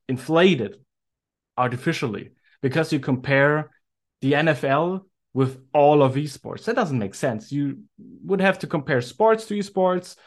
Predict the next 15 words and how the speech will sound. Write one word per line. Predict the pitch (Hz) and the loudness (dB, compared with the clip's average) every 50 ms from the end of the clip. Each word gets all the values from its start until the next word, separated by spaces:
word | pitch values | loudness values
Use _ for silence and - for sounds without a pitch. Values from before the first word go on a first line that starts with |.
| _ _ _ | _ _ _
or, | - 143 135 135 135 131 131 131 131 - - _ | -2 2 4 4 4 4 2 0 -2 -6 -10 _
like, | - 123 120 - | -6 -4 -4 -4
a | 120 | -6
type | - - 139 127 123 127 | -2 0 0 0 0 -2
of | 117 | -6
sport | - - - 131 117 110 107 - | -10 -8 -6 -4 -4 -4 -4 -8
to | 123 | -12
a | 107 | -12
type | - - 101 98 - | -10 -12 -12 -12 -14
of | - - | -16 -16
esport. | - 107 - - - - - - - - - - - - - - 117 | -16 -16 -16 -14 -12 -12 -12 -12 -12 -16 -20 -20 -20 -20 -20 -16 -6
Um, | - 147 147 147 147 151 151 - _ _ _ _ | -2 2 2 2 2 0 -2 -6 _ _ _ _
when | 156 165 190 | 0 0 0
it | 190 | 0
comes | - 208 202 196 | -2 -2 -4 -4